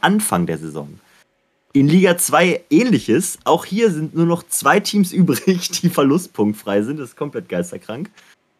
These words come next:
Und Viersen hat man am Anfang der Saison auch jetzt nicht oben unbedingt im, äh, Aufsteigerduell gesehen. Aber auch die beißen sich da jetzt schon mal rein. Bin gespannt, gegen wen die diesen Spieltag spielen. Und das zieht sich aber auch so irgendwie durch alle Ligen gerade durch. Das spricht natürlich für eine sehr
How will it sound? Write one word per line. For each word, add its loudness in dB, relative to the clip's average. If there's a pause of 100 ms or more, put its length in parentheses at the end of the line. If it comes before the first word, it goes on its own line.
(200)
Und 2
Viersen 2
hat 0
man 2
am -4
Anfang -4
der -2
Saison -6
auch 2
jetzt -4
nicht -6
oben 2
unbedingt 0
im, -6
äh, -2
Aufsteigerduell -2
gesehen. 0 (540)
Aber 2
auch -2
die 2 (160)
beißen 0
sich 2
da 0
jetzt 0
schon 0
mal 4
rein. 2 (320)
Bin 0
gespannt, 0
gegen -2
wen 0
die -2
diesen -8
Spieltag -6
spielen. 0 (420)
Und 2
das -2
zieht 2
sich 0
aber 4
auch 2
so -2
irgendwie 0
durch -6
alle 4
Ligen 0
gerade 2
durch. 4
Das -8
spricht -6
natürlich -8
für -12
eine -4
sehr -2